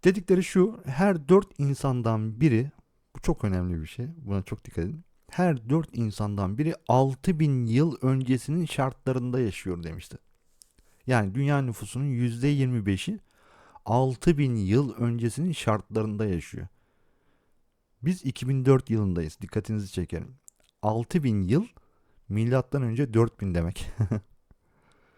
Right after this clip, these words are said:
Yani dünya nüfusunun yarısından fazlası daha modern dünyayla tanışamamış. Belki bir sayı bunun çok daha ötesinde. Dünyayı şöyle gözümüzde canlandırdığımızda modern dünyada yaşayan insan sayısı aslında gerçekten de çok az.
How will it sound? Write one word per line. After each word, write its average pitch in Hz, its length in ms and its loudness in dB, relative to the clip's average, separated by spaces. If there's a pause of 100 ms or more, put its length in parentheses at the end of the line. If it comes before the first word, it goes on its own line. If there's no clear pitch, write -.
(320)
Yani 110 320 2
dünya 123 300 2
nüfusunun 110 520 -2
yarısından 110 680 2
fazlası 139 600 0
daha 131 200 2
modern 123 560 -2
dünyayla 113 420 -2
tanışamamış. 101 840 -6 (1700)
Belki 92 300 -2
bir 113 100 -4
sayı 98 280 -2
bunun 101 180 -4
çok - 260 -10
daha 98 180 -2
ötesinde. - 500 -10 (1160)
Dünyayı 202 560 2
şöyle 196 260 4
gözümüzde 175 600 2
canlandırdığımızda 139 960 0
modern 151 540 2
dünyada 127 360 2
yaşayan 131 400 0
insan 143 460 -2
sayısı 117 380 -2
aslında 135 320 -2
gerçekten 127 440 -2
de 147 60 -2
çok - 300 -4
az. - 240 -8